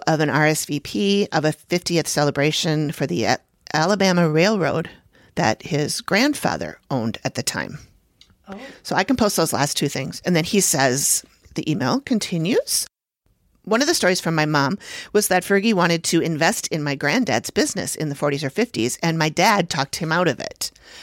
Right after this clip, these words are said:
Speaker 1: My parents were very smart and knew it was Fergie's great plan to launder money in Alabama. Who would think to look there?" <laughs>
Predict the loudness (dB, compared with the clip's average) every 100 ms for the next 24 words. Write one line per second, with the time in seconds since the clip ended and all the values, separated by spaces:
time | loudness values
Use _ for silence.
0 | -20 -20 -20 -6 -2 0 2 2 0 0
1 | 0 2 2 0 0 2 0 0 -2 0
2 | 2 2 0 -2 0 0 0 -4 -4 0
3 | 0 0 0 0 0 -2 0 0 0 0
4 | 0 0 0 0 -2 0 0 0 0 -8
5 | -10 _ -18 2 2 2 2 -2 0 0
6 | -2 -2 -4 -2 -4 -8 -12 -4 -2